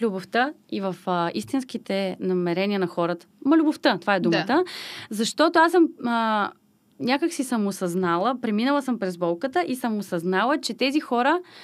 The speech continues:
Speaker 1: които са ме наранили, пак са го направили заради любов. Много е странно.
Speaker 2: Странно е, да.
Speaker 1: Странно е, обаче
Speaker 2: Но
Speaker 1: наистина
Speaker 2: пък
Speaker 1: е заради любов. Това, че не отговарям аз, не означава, че те не изпитват любов. И не означава, че и аз не изпитвам любов и уважение, но, нали,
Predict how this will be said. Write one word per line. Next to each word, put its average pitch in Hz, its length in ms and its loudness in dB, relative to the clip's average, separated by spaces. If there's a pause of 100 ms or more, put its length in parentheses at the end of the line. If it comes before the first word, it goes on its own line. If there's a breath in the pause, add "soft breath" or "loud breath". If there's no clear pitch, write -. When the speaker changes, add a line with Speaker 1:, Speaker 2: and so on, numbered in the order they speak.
(640 loud breath)
Speaker 1:
които 254 180 -2
са 269 100 0
ме 240 80 0
наранили, 208 640 2 (220)
пак 285 160 6
са 277 120 -2
го 233 80 -4
направили 226 500 0
заради 185 320 -2
любов. 160 500 -4 (1500 loud breath)
Много 214 300 2
е 190 40 2
странно. 160 460 -2
Speaker 2:
Странно 247 480 2
е, 202 80 -2
да. 196 60 -8
Speaker 1:
Странно 214 480 2
е, 285 160 0
обаче 220 380 0
Speaker 2:
Но 240 40 4
Speaker 1:
наистина 247 300 2
Speaker 2:
пък 269 80 2
Speaker 1:
е 254 40 -2
заради 233 280 0
любов. 214 280 -2
Това, 190 180 0
че 233 140 -2
не 226 120 0
отговарям 196 540 -2
аз, 196 220 -2
не 214 100 -4
означава, 190 380 -2
че 214 120 -8
те 202 160 -4
не 196 80 -2
изпитват 185 440 -8
любов. 214 420 -2
И 202 60 -6
не 190 120 -2
означава, 185 260 -4
че 233 120 -4
и 226 40 0
аз 220 140 0
не 262 80 2
изпитвам 247 380 -4
любов 196 280 -4
и 196 40 -8
уважение, 190 400 -4
но, 220 120 -2
нали, 202 360 -4